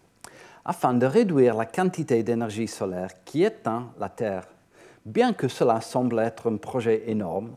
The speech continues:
la géo-ingénierie solaire serait en fait relativement bon marché et devrait, devrait être assez efficace, presque immédiatement.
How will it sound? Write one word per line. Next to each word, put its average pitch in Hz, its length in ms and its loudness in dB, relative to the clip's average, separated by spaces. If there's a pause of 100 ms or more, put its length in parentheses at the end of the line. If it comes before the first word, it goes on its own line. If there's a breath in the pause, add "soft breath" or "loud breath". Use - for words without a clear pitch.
la 120 160 0
géo-ingénierie 123 1500 0
solaire 98 520 -4
serait 135 420 -2
en 175 160 -4
fait - 440 -6
relativement 147 540 0
bon 98 240 -2
marché 95 560 -4 (1000 loud breath)
et 110 60 -6
devrait, 180 640 2
devrait 151 400 0
être 101 280 -2
assez 131 260 0
efficace, 101 720 -4 (1000)
presque - 380 2 (180)
immédiatement. 123 760 -2